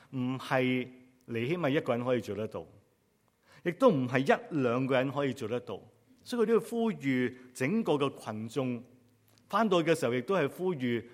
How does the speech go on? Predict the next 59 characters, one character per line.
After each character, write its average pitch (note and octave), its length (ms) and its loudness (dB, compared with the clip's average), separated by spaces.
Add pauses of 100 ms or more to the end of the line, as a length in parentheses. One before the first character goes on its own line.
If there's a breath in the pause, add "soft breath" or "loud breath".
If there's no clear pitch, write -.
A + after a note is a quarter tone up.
被 C3+ 160 2
擄 C3+ 240 2
歸 F#3+ 220 2
回 A2+ 140 -2
嘅 A#2+ 120 0
人， G#2+ 160 -2 (440 soft breath)
一 E3+ 80 -2
齊 D3 240 0
過 A#2+ 180 2
去 - 60 -12
同 G2+ 260 -6
心 C#3+ 380 2 (260)
重 G#2+ 400 -6
建 A2 340 -4 (120)
耶 G2 100 -14
路 F2+ 140 -12
撒 F2+ 180 -12
冷。 E2 80 -18 (1600)
如 A#2+ 120 -4
果 F3+ 160 0
你 C3+ 180 2
係 B2+ 200 0
當 D#3+ 220 2
時 A2 200 -6
候 G2+ 180 -4
嘅 A#2 120 -2
人， F2 140 -4 (680)
你 A2 100 -6
係 B2 120 0
咪 G#2 160 -6
其 G2+ 120 -10
中 B2+ 180 -2
一 G#2 40 -10
份 F#2 160 -8
子 F2 240 -14
啊？ - 60 -20 (1600)
你 A#2+ 120 -4
係 C#3 160 -2
咪 B2+ 220 -2
會 C3+ 120 -2
去 C3+ 200 -2
感 B2 120 -4
受 A#2 200 -2
到 A#2 240 0
原 G2+ 160 -6
來 G2+ 160 -6
整 C3 260 -6
個 F#3+ 100 0
群 A2 400 -6
體 B2+ 220 0
返 F3+ 200 0
去 C3+ 60 0
重 A2 280 -8
建 C3+ 160 -2
上 A#2+ 280 -2
帝 B2+ 100 -4
嘅 B2 240 -2
心 D#3 340 0
意， G#2 220 -8